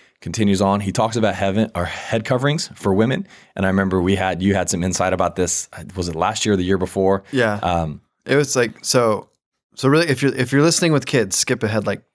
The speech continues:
Speaker 2: two minutes if you don't want them to. It's just, it's, it's weird. But anyway.
Speaker 1: It totally is weird.
Speaker 2: All right, here you go.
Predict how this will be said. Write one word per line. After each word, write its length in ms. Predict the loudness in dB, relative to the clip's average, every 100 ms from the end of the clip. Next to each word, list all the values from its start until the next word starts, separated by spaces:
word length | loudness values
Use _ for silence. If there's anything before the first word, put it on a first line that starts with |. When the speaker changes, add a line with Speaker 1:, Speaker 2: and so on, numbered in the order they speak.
| _
Speaker 2:
two 140 | -4 -4
minutes 380 | -6 -8 -8 -8
if 160 | -6
you 40 | -6
don't 140 | -4
want 160 | -4 -4
them 140 | -6
to. 220 | -6 -10 -12 -8
It's 140 | -4
just, 280 | -4 -6 -6
it's, 120 | -6
it's 160 | -6 -2
weird. 340 | 0 0 -2 -4
But 240 | -2 0 0
anyway. 300 | 2 2 2
Speaker 1:
It 80 |
totally 260 | 4 4 4
is 160 | 2 2
weird. 260 | 0 0
Speaker 2:
All 80 | -2
right, 140 | -4
here 120 | 0 0
you 60 |
go. 220 | 2 0